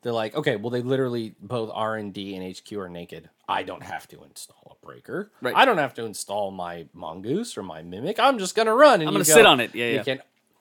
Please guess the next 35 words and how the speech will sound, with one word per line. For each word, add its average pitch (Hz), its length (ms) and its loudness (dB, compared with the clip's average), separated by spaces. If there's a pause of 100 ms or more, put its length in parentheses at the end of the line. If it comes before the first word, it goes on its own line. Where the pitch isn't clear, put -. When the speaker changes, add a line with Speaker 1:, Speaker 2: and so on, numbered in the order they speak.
(160)
Speaker 1:
okay, 220 340 2
fine. 247 440 6
Oh, 339 500 12
look, 311 80 0
it's 285 140 -6
a 247 40 -2
crystal, 277 380 0
so 240 100 -8
you 226 80 -6
get 220 140 0
two 220 140 -4
damage. 196 480 2 (200)
And 240 140 2
also, 277 360 8
I 240 40 8
have 240 100 6
a 233 40 -4
hostile 247 500 -4
infrastructure 143 840 -6 (140)
up. 143 220 0 (380)
Do 123 100 -8
you 151 60 -2
wanna 185 120 -4
pay 285 1080 0 (220)
to 240 260 -4
trash 262 260 -4
this 277 180 -6
and 220 80 -10
take 202 180 -2
more 151 440 4
net 269 260 6
damage? 359 640 4 (400)
Ah? 139 360 2 (760)
Speaker 2:
So, - 120 2
Speaker 1:
Um, 151 360 4